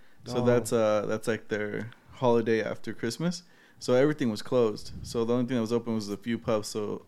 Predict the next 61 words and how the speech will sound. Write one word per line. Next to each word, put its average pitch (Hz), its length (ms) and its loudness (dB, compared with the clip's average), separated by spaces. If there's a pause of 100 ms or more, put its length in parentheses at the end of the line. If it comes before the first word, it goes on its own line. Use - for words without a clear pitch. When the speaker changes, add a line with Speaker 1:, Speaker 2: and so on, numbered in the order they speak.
(120)
Speaker 1:
I 107 100 4
think 147 380 -2
that's 135 220 0
how 139 140 2
it 135 80 -2
was, 143 240 0
'cause 104 240 -6
if 107 140 -8
you 120 60 -4
look 117 100 -4
at 110 80 -10
the 104 60 -6
map, 110 280 -4
it 101 80 -8
shows 113 220 -2
a 120 60 -10
lot 131 140 -2
of 131 60 -8
shit. 156 260 -8 (520)
But 120 160 0
the - 80 -16
stuff 123 180 -2
that 123 100 0
was 107 120 -2
open 107 260 -2
was 98 100 -6
just, 101 200 -8
like, 92 100 -14
the - 80 -18
few 104 160 -8
pubs, - 300 -8
so - 80 -8
I 98 40 -6
couldn't - 180 -8
tell. 120 80 -6
Speaker 2:
Boxing 123 240 -8
Day? 127 180 -6
That 135 100 -6
sounds 117 240 -8
funny. 113 260 -4 (220)
Speaker 1:
Yeah. 113 80 0
Speaker 2:
That - 120 4
sounds 160 200 4
like 131 140 2
fucking 127 340 -2
George 151 260 2
Costanza 135 540 0
fucking 123 300 -2
made 131 140 2
up 131 120 -2
a 127 60 -2
fucking 123 480 -2
Speaker 1:
<laughs> 135 340 4
Holiday 120 400 10
and 131 80 10
Speaker 2:
holiday. 139 500 8
Speaker 1:
shit. - 460 -2
<laughs> - 40 -18
Speaker 2:
What's 170 200 4
it 202 100 2
called? 240 320 4